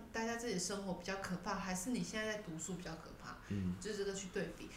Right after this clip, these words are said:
Speaker 1: 再来一个就是，我会去想，现在是现在的状态嘛，我会去想说未来，如果我拿到，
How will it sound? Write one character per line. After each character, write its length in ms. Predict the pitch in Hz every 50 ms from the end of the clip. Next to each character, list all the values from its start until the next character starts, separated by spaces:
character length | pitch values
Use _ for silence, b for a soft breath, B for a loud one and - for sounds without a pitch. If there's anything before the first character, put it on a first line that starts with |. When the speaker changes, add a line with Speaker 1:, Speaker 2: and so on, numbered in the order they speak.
| B B -
Speaker 1:
再 200 | - 320 302 262
来 100 | 214 202
一 40 |
个 80 | 196 202
就 120 | 208 226
是， 220 | 226 233 240 240 240 B B B B B B -
我 200 | 180 190 220 240
会 200 | 254 277 277 277
去 80 | 277
想， 260 | 269 - 262 - - - - 190
现 200 | - 277 277 262
在 100 | 262 254
是 280 | 254 254 247 226 226 - -
现 480 | - - - - 269 254 233 214 202 190 -
在 180 | - - 226 208
的 140 | 190 175 160
状 360 | - - - 214 180 165 170
态 200 | - - 180 160 - -
嘛， 80 | - -
我 40 | 180
会 60 | 202 226
去 80 | 254
想 200 | 247 240 185 165
说 120 | 180 196 208
未 220 | 226 220 175 -
来， 240 | - - - - B B B B B B -
如 120 | 247 269 262
果 80 | 277
我 120 | 233 208 196
拿 220 | 196 190 190 196
到， 200 | 208 226 226